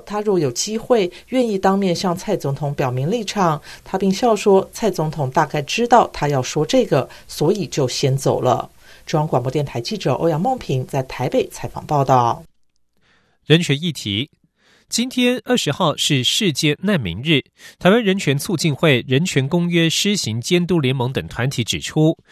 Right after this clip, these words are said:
Speaker 2: 难民法草案从两千零五年送进立法院，二零一六年初审通过之后，直到今天都尚未完成二三读。在世界难民日这一天，人权团体再次呼吁台湾尽速通过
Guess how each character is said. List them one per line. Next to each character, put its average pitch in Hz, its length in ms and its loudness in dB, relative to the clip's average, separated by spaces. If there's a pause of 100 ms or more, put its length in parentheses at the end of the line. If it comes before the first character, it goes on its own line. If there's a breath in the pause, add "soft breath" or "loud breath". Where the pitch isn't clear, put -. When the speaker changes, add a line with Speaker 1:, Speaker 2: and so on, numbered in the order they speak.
(240 loud breath)
Speaker 2:
难 247 200 4
民 147 220 0
法 139 180 2
草 85 260 -2
案 131 200 0
从 123 260 -2
两 101 200 0
千 143 260 2
零 143 140 0
五 120 100 0
年 92 240 0
送 151 240 0
进 139 240 -2
立 208 160 0
法 90 220 -6
院， 139 260 4 (240 loud breath)
二 175 140 8
零 135 160 2
一 175 120 0
六 185 140 2
年 120 240 0
初 180 240 0
审 80 240 -2
通 165 220 -2
过 147 160 2
之 185 160 0
后， 175 260 4 (240 loud breath)
直 160 160 -2
到 160 160 4
今 196 240 -2
天 190 260 0
都 170 220 0
尚 185 260 0
未 165 140 2
完 107 240 0
成 113 320 -4
二 160 140 4
三 190 260 0
读。 120 300 -4 (400 loud breath)
在 147 240 6
世 170 120 2
界 147 140 0
难 156 160 2
民 117 160 -4
日 143 100 2
这 139 140 0
一 123 100 0
天， 147 360 2 (200 loud breath)
人 156 140 4
权 160 160 0
团 156 160 2
体 131 160 0
再 160 180 4
次 135 160 -2
呼 165 220 -2
吁 165 140 -2
台 - 160 -4
湾 143 200 2
尽 180 240 -2
速 - 160 -6
通 160 240 -6
过 180 200 2